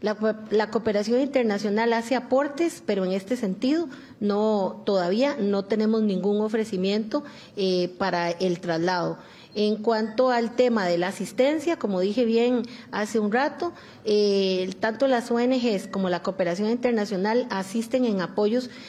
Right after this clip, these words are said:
eh, humanitarios esenciales para aquellas poblaciones que se ven detenidas por una u otra razón en, mediante el, el alojamientos, alimentación,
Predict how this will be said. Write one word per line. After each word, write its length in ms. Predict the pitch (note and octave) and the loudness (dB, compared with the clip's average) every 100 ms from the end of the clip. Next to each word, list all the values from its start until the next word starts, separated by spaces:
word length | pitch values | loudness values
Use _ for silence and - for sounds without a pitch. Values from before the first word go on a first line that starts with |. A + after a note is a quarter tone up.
| - - | -14 -2
eh, 320 | F#3+ F3+ F#3 | 0 2 2
humanitarios 720 | G#3 G#3 F3+ F3+ G#3 G#3 B3+ A#3 | 2 2 2 0 0 0 0 0
esenciales 720 | F3+ E3 G3 G#3 A3 B3+ B3 - - - | -2 -2 0 2 2 0 -2 -14 -18 -4
para 180 | G#3 F#3 | -2 0
aquellas 360 | E3+ A3+ C4+ C4+ | 0 2 0 2
poblaciones 720 | A#3+ G3 G3 B3+ C#4 D#4 - | 2 2 2 2 4 2 -2
que 160 | - G3+ | -4 -2
se 160 | F#3+ | 2
ven 220 | F#3+ G#3 | 2 4
detenidas 580 | A#3 B3+ F#3+ G#3 B3 B3+ | 2 2 2 2 2 2
por 180 | - G3+ | 0 2
una 240 | A3 B3 | 4 4
u 120 | B3 B3 | 4 2
otra 340 | B3 C#4 C4+ - - - | 2 0 0 -6 -14 -4
razón 520 | A#3 C4+ C#4+ D4 F#4 - - - | -2 0 0 0 -2 -6 -18 -4
en, 460 | G#3 G#3 A3+ B3+ B3+ | 0 2 4 2 0
mediante 1000 | G#3+ G#3 G#3 G3+ G3+ F#3 F3+ F3 G3 F#3 | 0 2 2 0 -2 0 0 0 0 2
el, 360 | F3+ F3 F3 F3 | 2 0 -2 -2
el 280 | F#3 F3 F3 | -2 -2 -2
alojamientos, 1000 | F#3 G3 F#3 F#3+ A#3+ C#4 C#4 D4 D4 D4 F#3+ | 0 0 0 2 2 2 2 0 0 -2 -4
alimentación, 920 | F#3 F#3 F3+ - F3 C4+ C#4+ D#4 | -2 0 -2 -4 -2 2 2 2